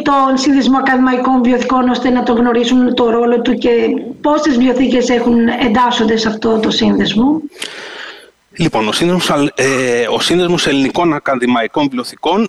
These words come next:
Speaker 2: ε, έχει ιδρυθεί από το, έχει ιδρυθεί το χίλια εννιακόσια και λειτουργεί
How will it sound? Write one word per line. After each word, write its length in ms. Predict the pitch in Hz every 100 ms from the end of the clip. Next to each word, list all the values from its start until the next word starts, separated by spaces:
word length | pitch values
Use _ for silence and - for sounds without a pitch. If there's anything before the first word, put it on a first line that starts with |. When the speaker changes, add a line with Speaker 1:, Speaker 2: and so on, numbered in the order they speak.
| -
Speaker 2:
ε, 320 | 151 147 139
έχει 220 | 151 -
ιδρυθεί 420 | 151 143 131 175
από 240 | 160 - 139
το, 140 | 131 117 113 107 104 104 104 -
έχει 220 | 110 143
ιδρυθεί 220 | 147 135 156
το 100 | 139
χίλια 220 | 165 156
εννιακόσια 460 | 135 113 147 - -
και 80 | 127
λειτουργεί 560 | 123 120 120 151 123